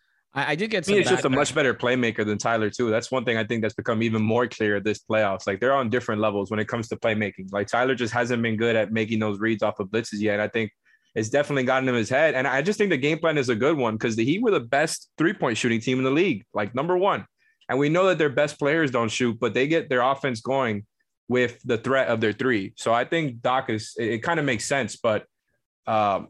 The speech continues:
Speaker 2: it only works when the, <laughs> you know, the Heat aren't just absolutely murdering you from the three.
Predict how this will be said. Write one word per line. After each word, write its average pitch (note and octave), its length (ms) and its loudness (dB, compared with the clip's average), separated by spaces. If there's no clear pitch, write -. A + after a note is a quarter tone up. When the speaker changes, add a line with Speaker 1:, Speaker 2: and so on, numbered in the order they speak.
Speaker 2:
it A#2 100 2
only C3+ 160 2
works A#2+ 300 0
when G#2+ 100 -2
the, G#2+ 160 -2
<laughs> - 560 -6
you A#2 80 0
know, A2+ 140 2
the A2 80 2
Heat A#2+ 160 2
aren't A#2 360 -2
just - 340 -6
absolutely A2+ 640 -2
murdering A2+ 560 0
you G2+ 140 -2
from G#2 160 -6
the G2+ 80 -4
three. G2+ 300 -4